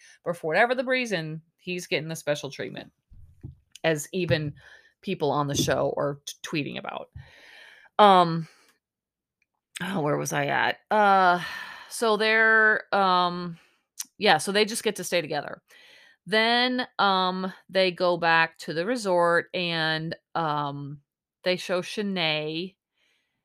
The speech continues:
and, oh, sh-, there's a date card. Okay, so they get a date card. There's a date card that comes, whatever. There's a date card. <laughs> And Shanae gets it. Um, she wa-, like, stands up in front of everybody, and she's definitely, her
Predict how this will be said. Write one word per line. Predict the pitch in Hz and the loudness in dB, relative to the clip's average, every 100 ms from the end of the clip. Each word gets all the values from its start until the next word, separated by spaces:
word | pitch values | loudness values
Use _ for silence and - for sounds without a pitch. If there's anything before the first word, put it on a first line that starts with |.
| _ - | _ -4
and, | 185 175 170 160 160 160 156 _ _ _ _ _ _ _ _ _ _ _ _ _ _ _ _ _ _ _ _ _ _ - | -2 0 0 0 -2 -6 -10 _ _ _ _ _ _ _ _ _ _ _ _ _ _ _ _ _ _ _ _ _ _ 0
oh, | 202 151 | 2 2
sh-, | 147 | -2
there's | - 208 202 | -2 0 0
a | 180 | 0
date | 190 - | -2 -2
card. | 160 135 - - | -6 -8 -8 -14
Okay, | - 147 123 | -6 -6 -6
so | - 160 | -6 -4
they | 156 | -4
get | 180 208 | -2 -2
a | |
date | 196 170 170 | 0 -2 -4
card. | 175 160 160 160 160 - | -4 -2 -2 -4 -8 -12
There's | 160 156 | -10 -8
a | |
date | 160 170 | -6 -6
card | 202 185 | -4 -4
that | 180 | -6
comes, | 175 170 160 160 165 - - | -10 -12 -10 -10 -10 -12 -10
whatever. | 160 147 135 - _ _ _ | -8 -8 -8 -16 _ _ _
There's | 165 160 | -12 -6
a | |
date | 151 - | -8 -6
card. | 143 - - | -8 -10 -10
<laughs> | - - - - _ - - | -12 -10 -14 -16 _ -12 -4
And | 208 196 | -2 -2
Shanae | - 220 180 208 | -4 -2 -2 0
gets | 175 - | -2 -2
it. | 156 151 - _ - - _ - | -6 -6 -10 _ -20 -20 _ -6
Um, | 165 151 | -4 -4
she | - 202 | -8 -6
wa-, | 170 151 - | -4 -4 0
like, | 170 | -2
stands | - 214 190 202 | -2 -4 -2 -2
up | 180 | -4
in | 175 | -6
front | 185 | -6
of | 170 | -2
everybody, | 151 156 156 143 147 - | -4 -2 -4 -4 -6 -8
and | 156 151 165 | -6 -6 -6
she's | - 175 170 | -8 -8 -10
definitely, | 165 180 175 196 214 | -2 0 0 -4 -6
her | 226 220 | -6 -2